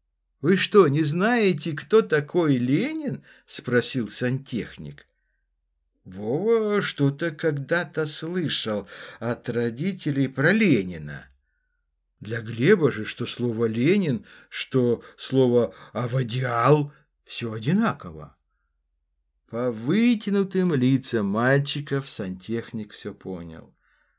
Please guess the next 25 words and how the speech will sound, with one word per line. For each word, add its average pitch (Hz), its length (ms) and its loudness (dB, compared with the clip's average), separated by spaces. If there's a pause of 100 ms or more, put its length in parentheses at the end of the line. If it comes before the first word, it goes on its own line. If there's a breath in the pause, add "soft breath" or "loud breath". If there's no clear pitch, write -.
(140)
Смех 151 540 -2
после 135 400 0
этого 127 340 0
окончательно 95 1160 -6
исчез. - 640 -12 (640)
Даже 107 360 -6
грустно 160 540 -4
стало. - 640 -14 (880)
Он 92 200 -18
помнил 180 500 0
времена 107 480 -4
Советского 117 680 -4
Союза, 104 600 -6
вырос 151 480 2
в 110 60 -8
нем. 82 340 -12 (600 soft breath)
Да, 131 380 -2
в 185 100 -14
той 117 240 -4
стране 120 560 -2
было 147 340 -2
далеко 123 460 -4
не 220 160 2
все 139 400 -2
идеально, 85 680 -6